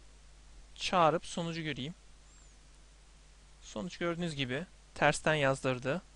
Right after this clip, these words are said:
Bir de içeri girelim. İçeri girdiğimiz zaman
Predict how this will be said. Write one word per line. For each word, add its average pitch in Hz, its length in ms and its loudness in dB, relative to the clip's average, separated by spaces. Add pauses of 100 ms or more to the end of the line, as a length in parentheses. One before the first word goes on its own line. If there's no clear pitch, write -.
(720)
Bir 202 160 -2
de 175 80 0
içeri 185 300 0
girelim. 156 360 0 (4000)
İçeri 190 240 -6
girdiğimiz 175 440 -4
zaman 139 380 -4